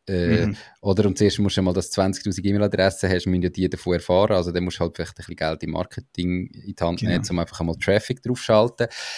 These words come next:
Speaker 1: Je
Speaker 2: Mhm.
Speaker 1: nach, äh, Geschäftsmodell, wo es halt ist, aber zumindest das Vorgehen, ähm, haben wir ein bisschen reingeschaut, macht definitiv Sinn. Wir sind schon deutlich über eine Stunde, Oli,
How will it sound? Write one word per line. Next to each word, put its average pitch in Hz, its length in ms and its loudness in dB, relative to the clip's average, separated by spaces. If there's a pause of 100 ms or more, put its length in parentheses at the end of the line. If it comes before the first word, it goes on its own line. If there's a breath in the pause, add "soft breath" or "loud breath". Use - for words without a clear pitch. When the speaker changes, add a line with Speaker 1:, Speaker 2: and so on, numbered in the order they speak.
(160 loud breath)
Speaker 1:
Je 120 140 8
Speaker 2:
Mhm. 139 40 8
Speaker 1:
nach, - 320 2
äh, 101 480 4 (560)
Geschäftsmodell, 120 640 4
wo 117 80 6
es - 120 4
halt 101 360 4
ist, 135 340 4 (100)
aber 135 300 8
zumindest 120 600 4
das 104 140 4
Vorgehen, 117 680 4 (420 loud breath)
ähm, 98 520 2 (400)
haben 104 200 4
wir 104 100 6
ein 95 60 2
bisschen 98 240 -2
reingeschaut, 107 600 -2 (100)
macht 98 680 2 (100)
definitiv 104 540 0
Sinn. 135 380 0 (840 loud breath)
Wir 120 120 4
sind 113 120 2
schon 117 120 4
deutlich 127 280 -2
über 107 140 0
eine 101 80 -2
Stunde, 110 520 0
Oli, 110 360 4